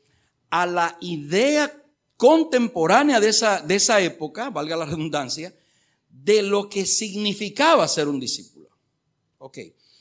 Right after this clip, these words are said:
era muy común que fuera, eh, el discípulo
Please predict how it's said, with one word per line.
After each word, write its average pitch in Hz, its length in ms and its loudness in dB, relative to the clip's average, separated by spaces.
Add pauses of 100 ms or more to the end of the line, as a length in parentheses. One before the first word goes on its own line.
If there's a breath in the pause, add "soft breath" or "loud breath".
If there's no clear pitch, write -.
(140)
era 233 200 -2
muy 226 500 -4
común 220 640 -6 (440)
que 180 140 -10
fuera, 247 720 -2 (160)
eh, 175 580 -10
el 170 680 -8 (560)
discípulo 185 840 -4